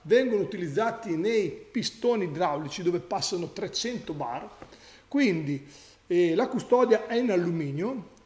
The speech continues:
quindi quando voi non utilizzate la vostra custodia, quello che dovete fare è appena appena chiaramente ingrassare sia la sede,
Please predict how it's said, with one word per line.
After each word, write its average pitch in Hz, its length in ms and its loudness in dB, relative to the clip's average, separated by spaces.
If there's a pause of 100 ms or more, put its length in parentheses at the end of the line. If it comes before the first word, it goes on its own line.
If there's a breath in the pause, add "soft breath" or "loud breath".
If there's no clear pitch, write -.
(160)
quindi 180 380 0
quando 294 420 2
voi 226 220 4
non 220 360 0
utilizzate 185 600 -2
la 165 120 -2
vostra 170 360 -4
custodia, 151 840 -12
quello 302 240 0
che - 100 -2
dovete 175 260 2
fare 311 440 2
è 135 180 -4 (460 loud breath)
appena 262 400 -2
appena 294 720 -2 (120)
chiaramente 196 460 -4
ingrassare 165 680 0
sia 311 260 2
la 214 120 4
sede, 220 580 0